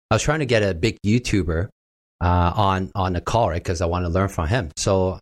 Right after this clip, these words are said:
I say, "Okay, you offer personal coaching? Okay, two hundred fifty U S D. That's a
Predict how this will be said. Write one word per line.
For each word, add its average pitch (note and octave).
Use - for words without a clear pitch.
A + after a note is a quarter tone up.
I G#2+
say, A2
"Okay, F#3
you A2+
offer A#2
personal A#2
coaching? C3
Okay, A#2
two -
hundred A2
fifty A2
U G#2
S F#2
D. C#3
That's -
a -